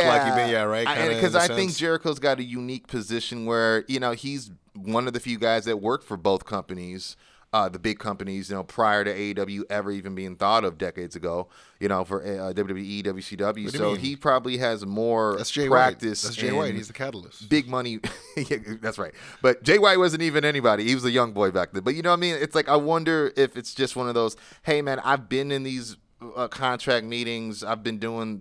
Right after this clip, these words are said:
Speaker 2: big money contracts forever, so I
Speaker 1: I
Speaker 2: kinda
Speaker 1: mean,
Speaker 2: got
Speaker 1: we,
Speaker 2: more
Speaker 1: y-,
Speaker 2: practice,"
Speaker 1: y-,
Speaker 2: or
Speaker 1: yeah,
Speaker 2: what?
Speaker 1: you're talking about a guy who's walked away from money and, and was able to come back.
Speaker 2: Yeah.
Speaker 1: You know, after doing what he wanted to do, kinda, you know, with the W W E. He's been
Speaker 2: Yeah.
Speaker 1: able to do that, like, quite a few different times, you know,
Speaker 2: Yeah.
Speaker 1: so.
Speaker 2: But he did
Speaker 1: Yeah.
Speaker 2: mention, uh,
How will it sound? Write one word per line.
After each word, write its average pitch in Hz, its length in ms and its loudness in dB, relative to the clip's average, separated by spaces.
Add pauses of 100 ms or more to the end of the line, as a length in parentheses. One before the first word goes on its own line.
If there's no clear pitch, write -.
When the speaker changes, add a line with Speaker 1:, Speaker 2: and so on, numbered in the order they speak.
(120)
Speaker 2:
big 110 180 -2
money 110 260 -4
contracts 107 460 -4
forever, 101 420 -2
so - 160 -2
I 110 40 2
Speaker 1:
I 113 40 4
Speaker 2:
kinda 131 180 6
Speaker 1:
mean, 107 80 4
Speaker 2:
got 110 140 6
Speaker 1:
we, 107 40 -4
Speaker 2:
more 107 120 2
Speaker 1:
y-, 98 100 -2
Speaker 2:
practice," 131 580 4
Speaker 1:
y-, 113 80 0
Speaker 2:
or 95 40 0
Speaker 1:
yeah, 175 180 0
Speaker 2:
what? - 60 2
Speaker 1:
you're 90 80 2
talking - 220 0
about 165 140 2
a 156 60 0
guy 156 180 4
who's 147 180 0
walked 135 300 2
away 120 320 2
from 113 220 -8 (140)
money 113 420 -4
and, 101 220 -12
and 110 180 -8
was 107 120 -4
able 107 200 -2
to 101 80 -8
come 104 220 -8
back. 95 320 -4 (240)
Speaker 2:
Yeah. 110 140 0
Speaker 1:
You 87 40 0
know, 107 160 0
after 107 260 -4
doing 101 320 -6
what 104 120 -4
he 104 80 -4
wanted 104 240 -4
to 92 80 -12
do, 104 180 -6
kinda, 98 320 -8
you 98 100 -8
know, 95 140 -6
with 92 100 -8
the 95 60 -14
W 95 260 -8
W 92 160 -12
E. 101 120 -8
He's 113 100 -10
been 110 100 -2
Speaker 2:
Yeah. 107 60 6
Speaker 1:
able 95 120 0
to - 40 -4
do 104 80 -2
that, 98 180 -4
like, 98 120 -8
quite 107 180 -2
a 90 60 -10
few 120 160 -10
different 87 260 -10
times, 82 300 -12
you 92 80 -12
know, 92 160 -10
Speaker 2:
Yeah. 107 100 -2
Speaker 1:
so. 90 240 -4 (240)
Speaker 2:
But 127 100 -2
he 143 100 0
did 160 200 -2
Speaker 1:
Yeah. 147 140 -4
Speaker 2:
mention, 151 340 0
uh, 131 60 -4